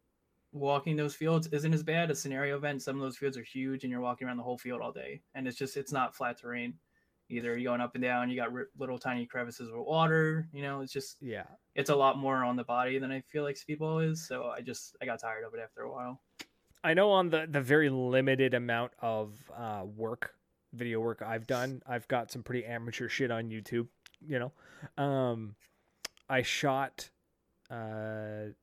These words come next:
Speaker 2: up here in, in Canada, we have, uh, a field called Commando Paintball, and they host a, a D-Day event once a year.
Speaker 1: Mm-hmm.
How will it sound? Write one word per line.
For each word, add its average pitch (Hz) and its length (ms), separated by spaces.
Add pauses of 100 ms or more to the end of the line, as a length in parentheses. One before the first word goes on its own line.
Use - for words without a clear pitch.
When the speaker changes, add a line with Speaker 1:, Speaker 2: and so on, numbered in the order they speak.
(160)
Speaker 2:
up 139 120
here 160 140
in, 143 180
in 131 160
Canada, 175 340
we 135 140
have, 123 420
uh, 113 400 (480)
a - 60
field 151 240
called 143 160
Commando 139 300
Paintball, 127 380
and 117 80
they 117 80
host 117 360
a, 120 300
a 117 40
D-Day 123 500
event 104 280
once 110 240
a 110 40
year. 110 320 (440)
Speaker 1:
Mm-hmm. 139 220